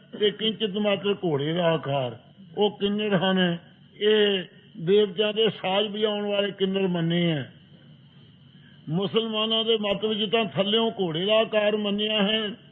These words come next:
ਤਸਵੀਰਾਂ ਵੇਖਣ 'ਚ ਆਈਆਂ, ਉੱਤੋਂ ਛਾਤੀ ਤੋਂ ਲਾ ਕੇ ਆਦਮੀ ਦਾ ਆਕਾਰ ਕਿੰਨਰ ਹੈ। ਅਤੇ ਹਿੰਦੂਆਂ ਦੇ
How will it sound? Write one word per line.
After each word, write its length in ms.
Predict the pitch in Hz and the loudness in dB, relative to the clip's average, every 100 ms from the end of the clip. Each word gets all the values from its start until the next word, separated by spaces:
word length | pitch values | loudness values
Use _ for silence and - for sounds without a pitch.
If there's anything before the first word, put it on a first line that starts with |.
| - - | -14 -4
ਤਸਵੀਰਾਂ 460 | 160 190 202 214 | -2 0 0 2
ਵੇਖਣ 380 | 208 208 - 214 | 2 2 0 -2
'ਚ 80 | 196 | 2
ਆਈਆਂ, 480 | 208 208 208 202 190 - - - - 208 | 2 2 2 0 -2 -6 -20 -20 -8 -6
ਉੱਤੋਂ 300 | - 233 220 | -2 0 -2
ਛਾਤੀ 440 | - 190 190 220 | -2 -4 -4 -6
ਤੋਂ 200 | 202 226 | -2 0
ਲਾ 240 | 214 196 | 0 0
ਕੇ 200 | 202 208 208 | 0 -2 2
ਆਦਮੀ 380 | 190 185 185 196 | 2 2 -2 0
ਦਾ 140 | 196 | 2
ਆਕਾਰ 360 | 185 180 185 185 | 2 0 0 0
ਕਿੰਨਰ 420 | 180 185 175 165 | 0 2 4 2
ਹੈ। 240 | 120 117 - - - - - - 185 | -2 -8 -14 -20 -20 -20 -20 -12 -10
ਅਤੇ 200 | 202 226 | 0 2
ਹਿੰਦੂਆਂ 500 | 180 196 226 233 233 | 2 -2 -4 -4 0
ਦੇ 360 | 233 233 220 | 2 2 0